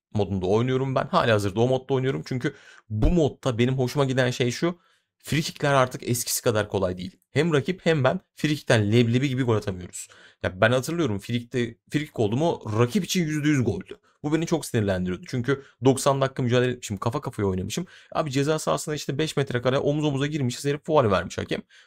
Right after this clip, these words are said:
Tırt faul, frikik vurdu, gol. Bunu sevmediğim için bu ayarı kullanacağım ben. Karar size kalmış.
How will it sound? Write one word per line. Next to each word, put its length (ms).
Tırt 240
faul, 260
frikik 460
vurdu, 220
gol. 180
Bunu 160
sevmediğim 420
için 240
bu 140
ayarı 360
kullanacağım 520
ben. 160
Karar 380
size 300
kalmış. 460